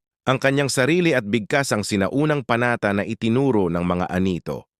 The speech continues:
Ang bawat salita ay tila hinugot mula sa kanyang kaluluwa, at sa bawat pagbigkas ay unti-unting humihina ang lagablab ng tarangkahan.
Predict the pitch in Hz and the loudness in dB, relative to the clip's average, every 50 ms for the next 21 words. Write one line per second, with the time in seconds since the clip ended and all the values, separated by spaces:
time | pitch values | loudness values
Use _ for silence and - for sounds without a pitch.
0 | _ _ _ _ - 123 139 135 160 185 202 208 190 - - 156 151 143 - 160 | _ _ _ _ 0 0 2 2 2 2 2 0 0 0 0 0 0 0 0 0
1 | 160 151 123 147 123 - 143 139 139 131 123 127 123 131 131 113 131 135 - 117 | 0 0 0 -2 -2 -2 0 0 0 2 2 2 2 0 2 2 0 0 0 0
2 | 117 113 117 113 - 107 - 95 92 87 82 80 - 120 131 127 95 85 78 71 | 2 2 2 0 0 -4 -4 -2 -2 -2 -2 -4 -2 -2 0 0 0 0 -2 -2
3 | 64 60 57 53 - _ _ _ _ _ _ - - 120 - - 127 113 107 131 | -4 -6 -10 -12 -18 _ _ _ _ _ _ -2 -2 -2 0 2 0 2 2 2
4 | 156 180 180 170 - - - 131 120 107 113 101 90 - 143 147 139 - 139 123 | 2 2 2 2 0 0 -4 -4 0 0 -2 -2 -2 -2 -2 -2 -2 0 -2 0
5 | 117 120 117 107 - 131 127 117 113 107 - 120 117 117 104 110 110 107 98 87 | 0 0 -2 -2 -2 -2 -2 -2 -2 -2 0 -2 -2 0 0 2 2 2 0 0
6 | 98 143 175 165 139 120 113 101 107 104 98 95 87 95 92 82 98 107 95 87 | 0 0 0 0 0 0 0 0 0 0 0 0 0 0 -2 0 0 0 0 0
7 | 87 85 82 - 82 78 78 73 67 - 82 78 67 - 64 58 52 50 - | -2 -4 -4 -4 -4 -4 -4 -4 -4 -4 -4 -4 -4 -6 -10 -12 -14 -16 -20